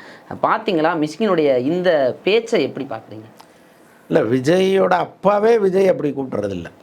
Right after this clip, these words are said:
Speaker 2: அவன் இவன்லாம் கூப்பிடுறதில்ல. நீங்க பொது மேடைகள்ல பாத்தீங்கன்னா, அவருன்னு தான் சொல்லுவாரு, இல்லைன்னா தளபதின்னு தான் சொல்லுவாரு அவர். என்ன காரணம் அப்படின்னா, எல்லாரும் அவரை வந்து மரியாதையோட வைக்கணும் அப்படிங்கிறது தான்.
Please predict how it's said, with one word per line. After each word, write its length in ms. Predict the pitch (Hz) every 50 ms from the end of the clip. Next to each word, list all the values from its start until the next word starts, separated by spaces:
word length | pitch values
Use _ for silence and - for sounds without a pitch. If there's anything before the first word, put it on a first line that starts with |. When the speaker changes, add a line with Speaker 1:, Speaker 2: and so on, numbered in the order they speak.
| - - -
Speaker 2:
அவன் 280 | - - 123 139 156 160
இவன்லாம் 440 | 160 165 165 156 156 170 160 139 139
கூப்பிடுறதில்ல. 400 | 143 143 131 120 107 101 104 104
நீங்க 160 | 107 104 101
பொது 240 | 95 127 131 139 143
மேடைகள்ல 400 | 147 143 139 139 139 135 131 127 123
பாத்தீங்கன்னா, 500 | 135 127 120 131 135 131 135 143 151 147 139 123 120 - - - - - - - - -
அவருன்னு 360 | 120 135 165 185 185 180 180
தான் 180 | 175 196 196 175
சொல்லுவாரு, 380 | 160 156 151 151 151 147 147 165
இல்லைன்னா 380 | 190 175 160 165 170 185 180
தளபதின்னு 540 | - 165 156 180 185 175 180 165 160 151 147
தான் 140 | 143 147 131
சொல்லுவாரு 320 | 120 117 110 107 101 90
அவர். 220 | 87 85 82 - - - - - - - - - -
என்ன 300 | 147 170 220 262 294 285
காரணம் 420 | 226 208 196 196 202 196 196 180
அப்படின்னா, 440 | 160 139 143 143 139 165 226 277 285
எல்லாரும் 500 | 208 190 196 220 247 285 294 285 285 285
அவரை 260 | 262 220 196 185 180
வந்து 220 | 175 170 165 170 190
மரியாதையோட 540 | 175 160 156 160 165 160 151 151 151 151 151
வைக்கணும் 500 | 151 139 127 123 123 - 123 120 113 107
அப்படிங்கிறது 420 | 92 92 92 90 90 85 82 -
தான். 140 | 80 -